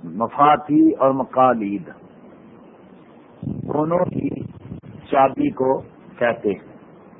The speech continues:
یہی لفظ تھا مفاتی اور مقالید کا ہی، یا کچھ اور میرے ذہن میں تو، آ، جو میری سمجھ میں آیا یہی، آ، سمجھ میں آیا ہے۔ جی، شکریہ۔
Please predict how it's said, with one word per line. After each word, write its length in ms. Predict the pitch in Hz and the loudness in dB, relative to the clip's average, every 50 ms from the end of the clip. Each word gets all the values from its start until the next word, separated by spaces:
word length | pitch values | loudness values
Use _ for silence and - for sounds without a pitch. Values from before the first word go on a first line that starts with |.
| - - - - - - - - - - - - - - - - - | -20 -20 -20 -20 -20 -20 -20 -20 -20 -20 -20 -20 -20 -20 -20 -14 -6
یہی 260 | 98 110 113 156 165 | -4 -4 0 0 0
لفظ 360 | 165 170 160 147 170 175 - | 0 0 0 0 0 0 2
تھا 100 | - 185 170 175 | 0 0 0 2
مفاتی 520 | 170 156 - - 160 156 151 - 143 151 | 0 -4 0 2 2 2 2 2 0 2
اور 80 | 165 165 | 2 2
مقالید 600 | 165 160 143 151 151 151 143 143 147 165 165 170 | 2 0 0 0 2 2 2 2 2 2 2 2
کا 140 | - 165 170 | 2 2 2
ہی، 160 | 175 175 165 | 4 4 4
یا 160 | 165 147 139 | 4 4 4
کچھ 280 | 135 - 135 127 - 131 | 2 0 -4 -4 0 2
اور 160 | 131 139 135 | 4 4 4
میرے 260 | 127 131 131 131 135 | 2 0 -4 -4 -4
ذہن 320 | 123 127 - 151 147 143 | -4 -4 -6 -4 -2 -2
میں 80 | 143 139 | -2 -2
تو، 200 | - 127 123 117 - - - - - - - - - - | -2 -2 -4 -4 -4 -8 -18 -20 -20 -20 -20 -20 -8 -2
آ، 200 | 95 110 117 117 | 2 4 4 4
جو 180 | 113 120 131 131 | 4 2 0 2
میری 240 | 135 139 143 156 151 - | 4 4 2 2 2 2
سمجھ 200 | 160 165 170 165 | 0 0 0 0
میں 140 | 160 147 | 2 4
آیا 280 | 139 135 135 139 143 143 - - - - - - - - - - - - - - - - - - - - | 4 6 6 6 6 4 2 0 -14 -20 -20 -20 -20 -20 -20 -20 -20 -20 -20 -20 -20 -20 -20 -20 -10 -4
یہی، 540 | 113 143 156 151 170 175 170 160 143 131 - - - - - - | 2 4 6 6 8 8 6 6 4 2 -2 -8 -14 -20 -12 -4
آ، 220 | - 117 120 117 | 0 2 2 2
سمجھ 300 | 107 - 139 139 147 143 | 2 0 -2 -2 -2 -2
میں 120 | 131 120 | 0 2
آیا 340 | 113 110 113 143 143 139 135 | 2 4 4 4 2 2 4
ہے۔ 120 | 139 135 131 - - - | 4 2 2 0 -4 -12
جی، 220 | 107 107 123 131 110 | -8 -4 -2 -2 -2
شکریہ۔ 420 | - - 95 - - 101 98 92 | -4 -8 -14 -8 -6 -4 -4 -4